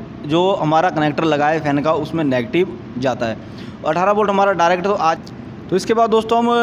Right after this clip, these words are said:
रेक्टिफायर के negative side से हम negative, अ, एक probe लगा देंगे negative वाली, और यहाँ पर transistor को check करने की कोशिश करेंगे कि यहाँ पर voltage आ रही है नहीं। अब जिस लेग पर मैं check कर रहा हूँ, यहाँ पर हमारी अठारह volt आनी चाहिए थी, जो कि हमारी transistor की lag है।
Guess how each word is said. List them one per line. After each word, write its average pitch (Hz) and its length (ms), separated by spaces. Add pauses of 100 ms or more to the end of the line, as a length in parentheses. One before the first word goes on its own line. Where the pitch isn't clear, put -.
(120)
रेक्टिफायर 208 460
के 208 120
negative 190 300
side 185 220
से 190 120
हम 196 100
negative, 160 480
अ, 214 80
एक 165 760
probe 160 280
लगा 156 200
देंगे 175 220
negative 165 320
वाली, 165 220
और 160 320
यहाँ 156 200
पर 170 120
transistor 160 420
को 180 100
check 160 200
करने 147 180
की 127 80
कोशिश 151 280
करेंगे 143 380
कि - 580
यहाँ 185 180
पर 220 160
voltage 190 380
आ 165 120
रही 165 140
है 175 60
नहीं। 127 260 (280)
अब 196 220 (300)
जिस 233 300
लेग 202 520
पर 220 120
मैं 208 140
check 196 220
कर 196 120
रहा 196 100
हूँ, 208 120
यहाँ 196 200
पर 208 160
हमारी 190 300
अठारह 180 320
volt 180 320
आनी 165 200
चाहिए 165 300
थी, 165 260 (160)
जो 160 200
कि 180 200
हमारी 160 320
transistor 151 420
की 165 120
lag 147 300
है। 165 160